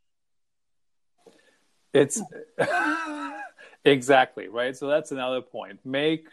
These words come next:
I know you want people to click. I'm not saying this was a clickbaity headline, um, but I read the superintendent's note yesterday, and really all it said is that this, that s-, during, during spring break,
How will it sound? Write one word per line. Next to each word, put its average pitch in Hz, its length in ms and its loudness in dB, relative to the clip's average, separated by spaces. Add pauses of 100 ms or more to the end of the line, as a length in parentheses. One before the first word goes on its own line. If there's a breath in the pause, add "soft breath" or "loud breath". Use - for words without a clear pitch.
(120)
I 139 80 -2
know 147 180 -2
you 165 160 2
want 143 220 -6
people 131 220 -4
to 120 100 -6
click. 127 340 -2
I'm 117 140 -8
not 127 180 -6
saying 123 360 -4
this 113 200 -6
was 113 160 -8
a 104 60 -10
clickbaity 104 680 -4
headline, 147 560 2 (500 soft breath)
um, 123 260 8
but 127 180 2
I 139 120 6
read 131 280 2
the 127 120 0
superintendent's 120 960 -6
note 110 280 0
yesterday, 135 640 4 (360 soft breath)
and 120 180 -2
really 156 280 6
all 135 300 4
it 127 140 -8
said 110 400 -4
is 107 300 -8
that - 200 -6
this, - 260 -10 (140)
that 143 240 0 (100)
s-, - 120 -8 (260)
during, 151 260 6 (200)
during 131 380 -2
spring 156 400 2
break, 117 360 4